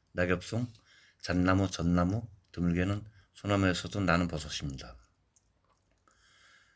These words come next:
효능으로는 면역력을 증강시키고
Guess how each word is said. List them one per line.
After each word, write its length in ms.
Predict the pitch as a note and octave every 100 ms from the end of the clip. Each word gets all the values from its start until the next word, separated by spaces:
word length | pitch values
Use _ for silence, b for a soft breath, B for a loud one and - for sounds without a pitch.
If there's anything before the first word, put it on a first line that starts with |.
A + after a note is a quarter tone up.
| _ _ _ _ _ _ _ -
효능으로는 840 | A#2+ A2+ A2 A2 B2+ C3 C3 B2+ - _ _ _ _ _ _
면역력을 560 | A2 G#2 G2+ G2+ F#2+ F#2
증강시키고 760 | F#2 F#2 F2+ - - - A2+